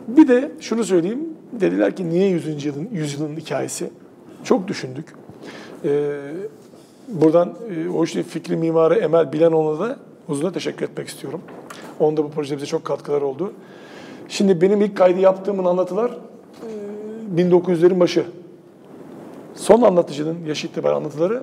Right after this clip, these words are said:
bin dokuz yüz seksen doksanlar. Baktık, dedik ki, yani doksan yılı Eyüp'ün son yüz yılın aslında anlatılarla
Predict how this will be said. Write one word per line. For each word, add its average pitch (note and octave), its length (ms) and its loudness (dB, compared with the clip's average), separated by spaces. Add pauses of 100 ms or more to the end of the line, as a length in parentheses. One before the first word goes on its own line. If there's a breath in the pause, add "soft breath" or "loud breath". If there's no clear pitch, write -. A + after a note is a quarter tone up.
(160)
bin E3+ 220 -2
dokuz D3+ 140 -4
yüz D#3 120 -8
seksen E3 400 -6
doksanlar. D3 500 -6 (520 loud breath)
Baktık, - 400 0
dedik A3 220 -4
ki, - 60 -8
yani F3+ 260 -4
doksan F3+ 400 -4 (200)
yılı D#3+ 180 -4
Eyüp'ün E3+ 340 0 (540)
son G#3 340 0
yüz F3+ 300 2
yılın E3+ 160 0
aslında E3 460 -4 (420 loud breath)
anlatılarla F#3 720 6